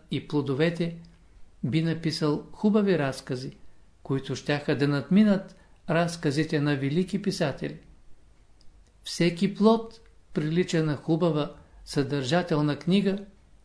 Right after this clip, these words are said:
върху която са работили стотина професори. Ако професорите видят, че ти захвърлиш книгата – и се отнесеш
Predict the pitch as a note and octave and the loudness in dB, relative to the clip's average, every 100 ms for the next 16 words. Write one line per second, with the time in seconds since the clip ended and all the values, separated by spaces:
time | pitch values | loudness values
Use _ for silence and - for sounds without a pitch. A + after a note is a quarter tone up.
0 | - F3+ F#3 F#3+ - F#3 F#3 E3+ E3 D#3 | -2 0 2 0 0 0 2 -2 0 0
1 | D3+ C#3 E3 E3 D#3 D3+ - - - - | 2 2 2 2 0 0 -2 -8 -20 -10
2 | - D3+ G3+ G3+ G3+ F3+ E3 D3+ C3 D#3 | -6 0 4 6 6 0 0 0 -2 -6
3 | D#3 - - - - _ _ _ _ - | -8 -12 -20 -20 -20 _ _ _ _ -20
4 | - - _ - - - C#3 - D3 D3 | -20 -20 _ -20 -20 -12 -10 -8 -4 -4
5 | C3+ E3 D#3+ D#3+ D3+ D3 D3+ E3 F#3+ F3 | 0 0 2 2 2 2 0 2 4 2
6 | E3+ - - _ _ - D#3 F#3 D#3+ D#3+ | 0 -12 -20 _ _ -4 2 4 4 0
7 | - G3 F#3 D#3+ - F#3 G3+ D#3+ - - | 2 2 2 0 -2 4 4 4 -2 -8
8 | - - - - - D3 - D3 C#3 D3 | -12 -20 -20 -20 -6 -6 -2 -4 -2 -6
9 | C#3+ D#3+ D#3 - - | -2 0 0 -4 -8